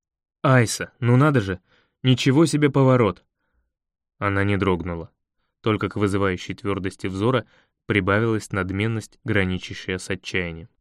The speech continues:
Холодно сказала: "Сожалею, но вы обознались.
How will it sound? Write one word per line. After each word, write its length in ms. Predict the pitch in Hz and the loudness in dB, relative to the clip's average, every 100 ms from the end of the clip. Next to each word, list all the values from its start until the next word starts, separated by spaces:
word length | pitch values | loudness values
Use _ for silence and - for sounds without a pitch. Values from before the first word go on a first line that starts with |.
| _ _ | _ _
Холодно 540 | _ 110 107 107 104 | _ -2 0 0 -4
сказала: 540 | - 101 95 90 87 - _ _ _ - | -4 -4 -2 -4 -6 -12 _ _ _ -6
"Сожалею, 640 | - 120 139 170 117 - _ - | -2 0 0 0 -2 -6 _ -2
но 140 | 139 | 0
вы 100 | 151 | 2
обознались. 640 | 143 143 131 104 90 - | 2 0 0 -2 -4 -10